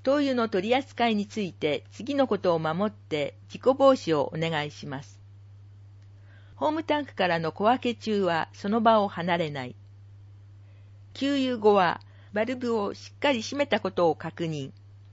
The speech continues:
ホームタンクからの配管や設置場所に異常がないか点検。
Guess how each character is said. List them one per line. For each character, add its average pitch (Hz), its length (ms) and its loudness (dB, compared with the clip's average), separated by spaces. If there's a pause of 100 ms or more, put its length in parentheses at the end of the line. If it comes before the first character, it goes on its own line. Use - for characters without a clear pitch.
(920)
ホ 285 120 0
ー - 40 2
ム 320 100 -2
タ 311 160 2
ン - 60 -4
ク - 100 -16
か 202 140 4
ら 180 100 4
の 170 140 2
配 202 200 2
管 196 300 2
や 165 340 0
設 - 280 -2
置 - 120 -6
場 254 140 8
所 240 140 0
に 208 280 2
異 196 140 -2
常 262 220 6
が 247 120 6
な 240 140 4
い 185 80 4
か 151 180 0
点 175 260 0
検。 143 360 -6